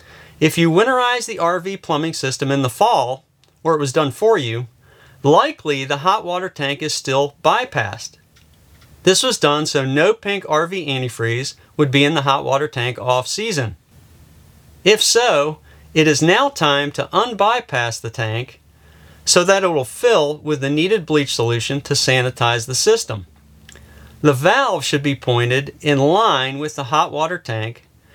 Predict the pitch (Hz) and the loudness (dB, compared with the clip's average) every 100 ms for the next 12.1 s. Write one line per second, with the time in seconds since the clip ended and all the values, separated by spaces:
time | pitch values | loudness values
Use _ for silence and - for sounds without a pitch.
0 | _ - 156 151 135 117 - 190 226 170 | _ 0 2 4 2 -2 2 2 2 0
1 | 117 127 - _ 151 143 131 139 143 202 | -6 -6 -10 _ -4 0 0 2 2 2
2 | 247 151 113 104 - - _ _ _ _ | 0 -2 -2 -4 -12 -18 _ _ _ _
3 | _ - - - - - 170 208 302 277 | _ -20 -20 -20 -20 -2 0 2 4 4
4 | 175 160 170 139 131 156 214 214 - 131 | 4 0 0 -2 -4 -4 -6 -12 -4 0
5 | 127 131 123 147 160 190 151 123 120 135 | 2 0 -4 -6 -6 -4 -2 0 0 0
6 | 160 220 185 - 110 101 - _ _ _ | 0 0 -2 -4 -6 -6 -14 _ _ _
7 | - - - - - - - - - - | -20 -20 -20 -20 -20 -20 -20 -20 -20 -20
8 | - 156 156 170 170 - - 208 196 143 | -4 -2 2 2 2 0 0 0 0 2
9 | 190 285 - 151 131 123 123 123 135 123 | 2 2 -2 -2 -2 -6 -6 -4 0 -2
10 | 120 120 117 - 131 120 - 180 254 - | -2 -4 -6 -4 -4 -4 -4 -2 0 0
11 | 131 127 131 127 127 127 117 156 214 127 | 0 0 -4 -6 -2 -2 -2 0 0 0
12 | 135 | -4